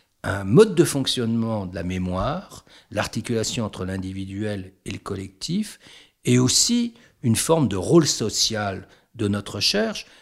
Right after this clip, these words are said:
parce que bien sûr, on dit aux autorités, on leur dit, « Voilà ce qui se passe. Après, vous faites en fonction ce que vous voulez. » Mais quand on leur dit, «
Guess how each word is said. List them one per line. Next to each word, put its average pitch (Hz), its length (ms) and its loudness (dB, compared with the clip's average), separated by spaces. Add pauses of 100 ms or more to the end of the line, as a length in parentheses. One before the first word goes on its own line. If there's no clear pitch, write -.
(100)
parce - 160 -6
que - 100 -4
bien 131 260 6
sûr, 208 400 0
on 110 120 -2
dit 120 300 -4 (420)
aux 135 200 4
autorités, 104 760 -2 (260)
on 120 120 2
leur 120 220 2
dit, « 196 260 0
Voilà 139 220 2
ce - 100 0
qui - 100 -8
se - 100 -6
passe. - 560 -4 (360)
Après, - 320 0
vous 123 160 -4
faites - 500 -10 (240)
en 110 100 2
fonction 107 560 -2
ce - 140 -14
que 107 100 -10
vous 104 180 -4
voulez. » 160 440 0 (420)
Mais 104 100 -8
quand 143 180 4
on 135 60 4
leur 127 220 2
dit, « 127 400 -2